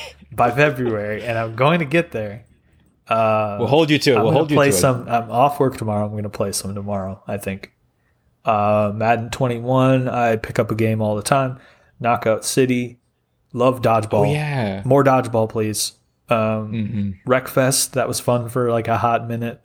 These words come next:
Speaker 2: <laughs> You and I
Speaker 1: Mm-hmm.
Speaker 2: didn't play a whole lot, but
Speaker 1: No, we did, <laughs> did we?
Speaker 2: but it was funny. We got a good laugh
Speaker 1: Yeah.
Speaker 2: out of it. Um,
Speaker 1: Yep.
Speaker 2: just some crazy crunching and smashing in that game.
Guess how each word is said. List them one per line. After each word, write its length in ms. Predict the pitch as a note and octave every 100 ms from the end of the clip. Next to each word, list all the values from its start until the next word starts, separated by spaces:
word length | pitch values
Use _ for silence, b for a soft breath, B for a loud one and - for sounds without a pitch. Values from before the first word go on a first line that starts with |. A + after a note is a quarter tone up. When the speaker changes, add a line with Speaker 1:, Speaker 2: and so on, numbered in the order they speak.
| C#3
Speaker 2:
<laughs> 120 | A#2+
You 180 | C3+ B2+
and 80 | B2
I 160 | B2+ B2
Speaker 1:
Mm-hmm. 80 | B2
Speaker 2:
didn't 160 | A#2+
play 200 | A#2+ A2+
a 80 | G#2+
whole 180 | A#2+ C3
lot, 280 | G#2+ G#2+ -
but 380 | G#2 A2 - C#3+
Speaker 1:
No, 600 | C3+ C3 C#3 C#3 C#3 C#3
we 100 | C3
did, 260 | C3 A#2+ -
<laughs> 100 | C3+
did 160 | B2 A#2+
we? 160 | A2 B2
Speaker 2:
but 160 | B2+
it 80 | C3+
was 160 | B2+ -
funny. 440 | C3+ A#2+ A2 A2+ B2
We 80 |
got 180 | B2 C3
a 60 | B2
good 220 | A#2+ A#2
laugh 320 | A2+ A2+ F#2+
Speaker 1:
Yeah. 60 | A2
Speaker 2:
out 120 | G#2+
of 80 | G#2+
it. 200 | A2+ - _
Um, 440 | B2+ A#2 A2+ A2 -
Speaker 1:
Yep. 340 | A#2 G2 G2+ A#2+ _ _
Speaker 2:
just 180 | B2+ A#2+
some 140 | B2+
crazy 420 | A2 A#2+ A#2 A2 G#2+
crunching 560 | - A#2 A2 A#2+ A2+ A2+
and 240 | A2+ A2+ _ _
smashing 580 | - B2+ A2+ A2 A#2 A2
in 120 | G#2+
that 140 | A2
game. 160 | A2+